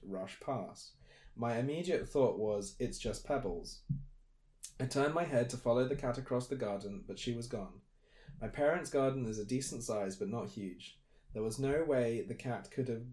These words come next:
got out of the garden without scaling the fence, something I'd seen happen before,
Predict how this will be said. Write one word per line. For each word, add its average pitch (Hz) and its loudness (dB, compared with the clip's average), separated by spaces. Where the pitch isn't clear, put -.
got 143 2
out 143 0
of 131 -6
the 131 0
garden 117 4
without 107 0
scaling 131 0
the 135 -8
fence, 101 -4
something 123 -4
I'd 98 -4
seen 113 -6
happen 110 -8
before, 101 -4